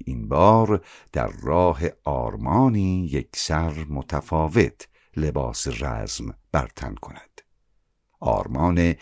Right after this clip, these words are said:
کلیسای کاتولیک که اکنون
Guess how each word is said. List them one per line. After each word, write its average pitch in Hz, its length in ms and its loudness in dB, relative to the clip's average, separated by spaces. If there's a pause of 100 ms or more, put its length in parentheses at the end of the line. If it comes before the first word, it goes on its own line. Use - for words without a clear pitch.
(320)
کلیسای 67 1000 -2
کاتولیک 76 760 2 (360)
که - 160 -4
اکنون 107 760 2